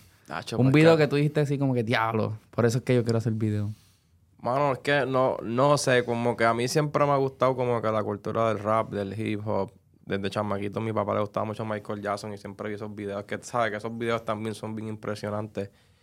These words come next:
Speaker 1: Pero como que, como que cuando empezó esta era así del, de como, como que el hip hop empezó a entrar al, mucho a, a Puerto Rico, así como que el rap y eso.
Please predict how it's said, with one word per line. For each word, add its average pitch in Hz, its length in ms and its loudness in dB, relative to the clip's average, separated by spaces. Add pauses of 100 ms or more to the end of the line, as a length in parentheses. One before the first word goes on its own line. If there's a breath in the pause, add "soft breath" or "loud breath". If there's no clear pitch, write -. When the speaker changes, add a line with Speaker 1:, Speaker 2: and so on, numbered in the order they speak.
(760 soft breath)
Speaker 1:
Pero 135 260 6
como 131 300 0
que, 123 720 4 (960)
como 127 280 2
que 127 220 4 (160)
cuando 131 240 2
empezó 123 280 0
esta 156 280 2
era 156 100 2
así 147 160 -2
del, 143 340 -2
de 120 420 2
como, 110 480 -6 (540)
como 107 260 -6
que 110 180 -2 (180)
el 107 220 -2
hip 117 160 -4
hop 131 80 0
empezó 135 280 -6
a - 40 -4
entrar 127 220 0
al, 127 140 0
mucho 123 340 -4
a, 117 100 0
a - 140 -4
Puerto 110 280 -4
Rico, 110 240 -6
así 113 160 -8
como 104 260 -6
que 104 80 -8
el 101 200 -6
rap 107 360 -4
y 101 80 -4
eso. 107 420 -8